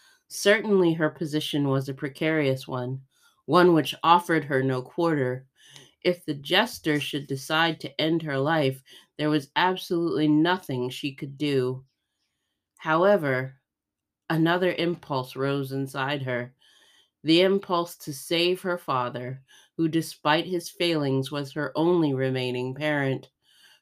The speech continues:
her mother having gone before them both in childbirth of a stillborn son.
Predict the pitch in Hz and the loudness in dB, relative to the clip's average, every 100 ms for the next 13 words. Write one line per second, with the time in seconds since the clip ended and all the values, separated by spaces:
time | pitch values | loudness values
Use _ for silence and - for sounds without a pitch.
0 | - 156 160 180 180 143 147 143 135 139 | -2 2 4 4 2 0 0 -2 -2 -2
1 | 135 139 147 143 143 - 165 165 147 135 | 0 0 2 0 -2 -4 -2 -2 -2 -2
2 | 131 135 135 147 139 147 143 156 151 127 | -2 -2 -2 -6 -8 -4 -2 -2 -4 -4
3 | 123 127 _ _ _ _ _ _ _ _ | -4 -6 _ _ _ _ _ _ _ _
4 | _ - 135 135 - 143 135 135 131 127 | _ -6 -2 -4 -4 -4 -4 -2 -4 -4
5 | 131 151 139 127 131 135 | -6 -6 -4 -4 -6 -10